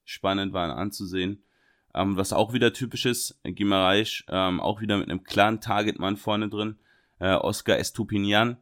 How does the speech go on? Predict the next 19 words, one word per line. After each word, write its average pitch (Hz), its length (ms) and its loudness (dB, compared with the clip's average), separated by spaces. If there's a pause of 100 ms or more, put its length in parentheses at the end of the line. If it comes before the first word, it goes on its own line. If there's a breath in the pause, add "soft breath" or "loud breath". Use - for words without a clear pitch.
(160)
ähm, 92 460 -2 (800)
Kolumbianer, 104 720 2 (180)
der, 95 340 6
der 92 140 2
vor 98 160 0
ein 92 60 -2
paar 98 160 4
Jahren 101 240 6
schon 110 160 -4
kam, 101 400 0
dann 95 160 -2
zwischenzeitlich 98 480 -4
in 98 60 0
die 98 100 -2
Türkei 104 420 2
ausgeliehen 101 460 -2
war 95 120 2
und 90 120 0
jetzt, - 320 -6